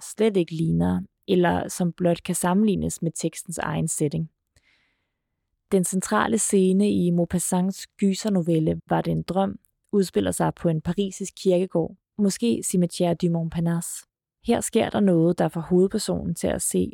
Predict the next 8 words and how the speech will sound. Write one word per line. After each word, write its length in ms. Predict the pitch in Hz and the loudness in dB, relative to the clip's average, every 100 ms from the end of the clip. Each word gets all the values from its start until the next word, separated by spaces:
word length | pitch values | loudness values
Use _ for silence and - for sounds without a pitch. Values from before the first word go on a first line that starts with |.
| 196 | 0
noget 300 | 196 208 226 | 2 2 2
anderledes 600 | 156 151 160 - 156 - | 0 0 0 -2 -6 -10
på 120 | - | -12
kvinden, 380 | - 165 156 170 | -2 0 0 -2
han 120 | 180 | -2
elsker. 440 | 170 160 - 180 - _ _ _ _ _ _ _ _ _ _ - | 0 -2 -4 -10 -14 _ _ _ _ _ _ _ _ _ _ 0
Læses 420 | 190 190 208 220 | 4 4 2 -2
den 240 | - 208 | -2 -2